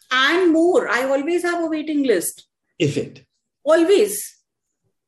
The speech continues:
Speaker 2: And, and these are the volunteers who are actually recording the books, right?
Speaker 1: Yes.
Speaker 2: In various different languages.
Speaker 1: We, and, uh, you know, lots of times we don't have requirements from the blind school, but there is still a bunch of volunteers sitting there and waiting ki, "Kuch do, bhejo."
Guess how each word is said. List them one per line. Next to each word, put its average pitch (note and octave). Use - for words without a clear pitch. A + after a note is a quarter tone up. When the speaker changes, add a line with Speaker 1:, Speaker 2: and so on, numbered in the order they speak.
Speaker 2:
And, D3
and D3
these E3+
are F3
the D#3
volunteers C#3+
who C#3
are C#3
actually C#3
recording B2+
the F2+
books, -
right? A#2+
Speaker 1:
Yes. D4+
Speaker 2:
In C#3
various B2+
different A#2+
languages. D#2+
Speaker 1:
We, C#4+
and, D4
uh, B3+
you D4+
know, F4+
lots C#4
of D4+
times D4+
we C#4
don't D4
have E4
requirements B3+
from D4
the D4
blind C4+
school, B3+
but B3+
there C#4
is D#4+
still F#4
a -
bunch C#4
of D#4+
volunteers C#4
sitting C#4
there C#4+
and D4
waiting B3+
ki, D4
"Kuch D4
do, B3
bhejo." G#3+